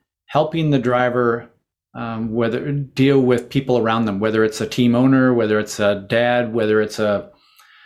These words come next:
a teammate, whatever. And, y-, you know, you can't, you can't, there's no point in telling a sixteen-year-old or a sixty-year-old, uh, "Hey, if somebody says this to you, just ignore them."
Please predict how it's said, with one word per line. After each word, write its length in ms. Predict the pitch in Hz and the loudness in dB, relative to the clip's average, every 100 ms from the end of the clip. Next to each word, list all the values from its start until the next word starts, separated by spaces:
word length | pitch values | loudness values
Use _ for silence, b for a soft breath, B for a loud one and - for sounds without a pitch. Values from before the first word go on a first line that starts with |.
| b b - | b b -16
a 40 | |
teammate, 520 | - 135 127 127 123 117 | -4 2 4 2 0 0
whatever. 520 | 120 127 117 104 B B B B | 0 0 0 -2 B B B B
And, 580 | 123 117 117 117 117 120 - _ _ _ _ _ _ b b b b _ _ _ _ - | -6 -4 -2 -2 -2 -4 -10 _ _ _ _ _ _ b b b b _ _ _ _ -14
y-, 300 | 160 170 330 | -12 -12 -10
you 140 | 170 143 | 0 2
know, 140 | 117 | 2
you 200 | 117 127 | 0 -2
can't, 380 | 123 143 139 - _ _ _ | 0 0 0 -6 _ _ _
you 140 | 143 143 | -6 -2
can't, 400 | 147 135 - 131 | 2 2 0 -2
there's 180 | 147 123 | 0 2
no 120 | 165 | 0
point 260 | - 156 147 | 2 0 0
in 80 | |
telling 340 | 127 143 143 131 | -2 0 2 2
a 220 | 120 113 | 2 -2
sixteen-year-old 840 | - 139 - 143 139 123 117 120 | -4 -6 -2 2 4 4 4 2
or 180 | 120 139 | 2 0
a 60 | 147 | 0
sixty-year-old, 920 | - 190 - 160 127 104 92 101 104 B B B B - | 0 -2 -2 -2 -2 0 -2 -6 -10 B B B B -12
uh, 840 | 127 123 127 120 131 - - - - - _ _ _ - | -6 -4 -4 -4 -6 -8 -12 -14 -16 -20 _ _ _ -2
"Hey, 280 | 139 127 127 | 2 2 2
if 120 | - | 0
somebody 380 | - 147 143 131 | 0 2 2 2
says 500 | - 135 123 - - | 0 0 0 -4 -8
this 280 | 117 139 - | -2 -2 0
to 120 | 127 | 2
you, 340 | 107 107 104 - | 2 2 -2 -10
just 220 | - 131 131 | -4 0 0
ignore 320 | 110 110 113 | 0 0 0
them." 240 | 87 78 | -2 -8